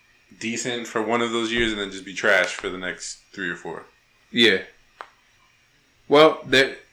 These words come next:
Speaker 2: number four, though, don't overspend on incumbents. A roster full of overachievers will always hold a certain appeal with the fan base. That's doubly true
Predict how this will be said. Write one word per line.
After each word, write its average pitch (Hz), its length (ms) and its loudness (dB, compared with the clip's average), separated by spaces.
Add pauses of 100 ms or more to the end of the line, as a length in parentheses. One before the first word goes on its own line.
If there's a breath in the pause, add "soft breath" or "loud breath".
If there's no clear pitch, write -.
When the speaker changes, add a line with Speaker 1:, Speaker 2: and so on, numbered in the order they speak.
(300)
Speaker 2:
number 131 240 4
four, 135 300 8
though, 95 280 2
don't 139 540 2
overspend 127 760 4
on 107 140 4
incumbents. 101 600 -4 (340 loud breath)
A 110 100 2
roster 156 400 6
full 147 220 2
of 127 80 4
overachievers 127 920 4
will 107 120 0
always 131 420 2
hold 120 280 2
a 104 60 -2
certain 117 360 2
appeal 101 500 2
with 110 240 -6
the - 60 -6
fan 107 340 -2
base. 87 340 -6 (440 soft breath)
That's 123 180 0
doubly 135 420 6
true 101 440 0